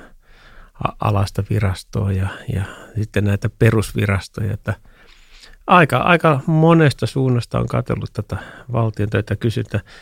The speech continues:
mikä innostaa. Niin mu-, musta mä oon kolmekymmentäkahdeksan vuotta ollut ihan innostunut. Mä olisin tässä vielä seitsemän vuotta potkia eteenpäin itteeni. Mulla oli semmoinen, aikanaan nuorena mulla oli semmoinen haave, että silloin mä katsoin semmoista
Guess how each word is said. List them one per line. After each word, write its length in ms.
mikä 300
innostaa. 520
Niin 100
mu-, 240
musta 260
mä 80
oon 100
kolmekymmentäkahdeksan 840
vuotta 240
ollut 120
ihan 160
innostunut. 520
Mä 60
olisin 180
tässä 260
vielä 240
seitsemän 600
vuotta 280
potkia 480
eteenpäin 480
itteeni. 540
Mulla 120
oli 60
semmoinen, 540
aikanaan 440
nuorena 500
mulla 140
oli 80
semmoinen 320
haave, 400
että 280
silloin 360
mä 100
katsoin 400
semmoista 360